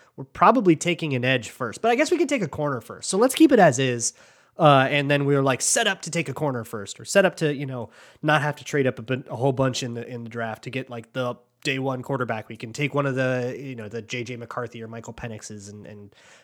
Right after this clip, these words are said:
give it some time. So let's do Dorrance Armstrong's contract.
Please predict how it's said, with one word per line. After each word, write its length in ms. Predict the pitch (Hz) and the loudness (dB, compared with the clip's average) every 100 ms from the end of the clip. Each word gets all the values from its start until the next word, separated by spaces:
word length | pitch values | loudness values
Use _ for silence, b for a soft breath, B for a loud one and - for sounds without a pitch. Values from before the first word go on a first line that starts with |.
| b | b
give 140 | 131 | -4
it 100 | 117 | -4
some 120 | - 110 | -6 -12
time. 260 | 110 71 | -12 -8
So 260 | - 165 - - b b | 0 2 0 -8 b b
let's 320 | 139 208 - | 4 4 4
do 160 | 175 233 | -2 0
Dorrance 400 | 190 208 226 170 | 2 2 0 0
Armstrong's 680 | 135 123 - 139 127 123 | -2 -4 -4 -2 -2 -6
contract. 680 | - 117 101 - 92 98 - | -10 -12 -12 -12 -12 -12 -18